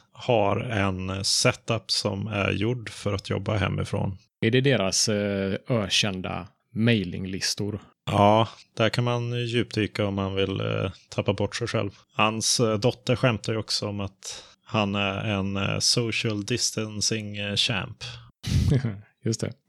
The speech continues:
Speaker 1: Så det är kul att se att Linux-kärnan, eh, fortsätter att utvecklas under de här konstiga tiderna.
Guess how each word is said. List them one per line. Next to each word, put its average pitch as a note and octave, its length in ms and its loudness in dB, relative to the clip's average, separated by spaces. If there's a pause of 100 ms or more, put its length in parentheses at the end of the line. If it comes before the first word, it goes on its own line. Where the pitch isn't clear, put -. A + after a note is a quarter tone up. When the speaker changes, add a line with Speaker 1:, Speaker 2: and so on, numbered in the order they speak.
Speaker 1:
Så - 200 0
det G2 80 4
är G#2+ 400 2 (280)
kul C#3+ 220 4
att C3 80 2
se B2+ 180 0
att - 440 -6
Linux-kärnan, A#2 1300 -2
eh, A#2 600 -8
fortsätter B2+ 540 0
att A#2 300 -2
utvecklas - 760 0
under G2+ 200 0
de G2 120 0
här F#2 100 2 (260)
konstiga G2+ 420 2
tiderna. G#2 480 2